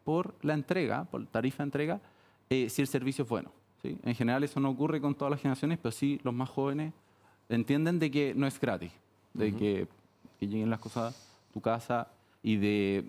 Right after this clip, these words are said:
Speaker 1: hay que transparentar, en el fondo están dispuestos a pagar eso. Em, y, y yo creo que en esa línea, entendiendo de que es parte del servicio y que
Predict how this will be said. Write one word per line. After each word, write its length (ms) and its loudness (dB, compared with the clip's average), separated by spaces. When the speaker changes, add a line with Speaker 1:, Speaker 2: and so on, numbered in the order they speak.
Speaker 1:
hay 160 0
que 80 0
transparentar, 500 -2
en 60 -2
el 60 -2
fondo 200 0
están 200 -2
dispuestos 420 -4
a 60 -2
pagar 260 -2
eso. 220 -12
Em, 760 2
y, 460 4
y 140 2
yo 180 2
creo 320 2
que 440 2
en 100 4
esa 240 0
línea, 420 2
entendiendo 580 2
de 140 0
que 260 0
es 400 -4
parte 240 -2
del 80 0
servicio 440 -2
y 20 -8
que 200 -2